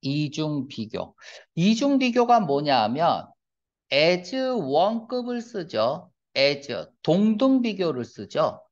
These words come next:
그 다음에 비교급 than을 쓰는 거야. 비교 than도 쓰는 거야. 이거를 이중 비교라고 합니다.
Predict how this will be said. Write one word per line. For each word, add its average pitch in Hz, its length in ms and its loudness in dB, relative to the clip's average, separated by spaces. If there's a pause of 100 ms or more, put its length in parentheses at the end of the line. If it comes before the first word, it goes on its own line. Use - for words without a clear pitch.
(300)
그 - 200 0
다음에 214 640 4 (260)
비교급 233 1160 0 (200)
than을 151 420 0
쓰는 113 380 -10
거야. 80 300 -8 (1040)
비교 226 380 2
than도 180 320 0
쓰는 110 360 -6
거야. 76 280 -6 (200)
이거를 180 500 0
이중 180 840 -4
비교라고 123 1120 -2 (460)
합니다. 104 840 -10